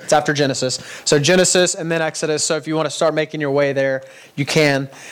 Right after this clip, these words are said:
Uh, so, uh, the book of Exodus really tells the story of God's people. All right, and we're going to look at, uh, Moses is gonna be the main character, uh, in this story.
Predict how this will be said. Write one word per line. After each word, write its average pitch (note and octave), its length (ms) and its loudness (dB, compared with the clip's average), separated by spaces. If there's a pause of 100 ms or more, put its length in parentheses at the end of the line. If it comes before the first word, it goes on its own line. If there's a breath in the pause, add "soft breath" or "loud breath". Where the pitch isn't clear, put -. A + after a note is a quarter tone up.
(140 loud breath)
Uh, D3 200 6
so, E3 380 4
uh, F3+ 160 0
the E3 80 -2
book B3 160 2
of G#3+ 100 0
Exodus G3+ 580 0
really F#3 300 4
tells G#3 280 2
the E3 60 -4
story F3 440 0
of C3+ 160 -4
God's D3 260 2
people. A2 380 -6 (380 loud breath)
All - 60 -12
right, C#3+ 300 6
and D3 340 0
we're D#3 120 2
going E3 240 2
to C#3+ 360 -2
look E3+ 260 -2
at, D3+ 260 -2 (240 loud breath)
uh, C#3 280 6
Moses F3+ 600 2
is D#3 100 -6
gonna F3 160 -2
be E3+ 240 -2
the D#3+ 80 -6
main D#3+ 220 0 (120)
character, E3 680 -2 (280 loud breath)
uh, C#3+ 180 6
in D#3+ 140 0
this D#3 140 0
story. E3+ 540 -2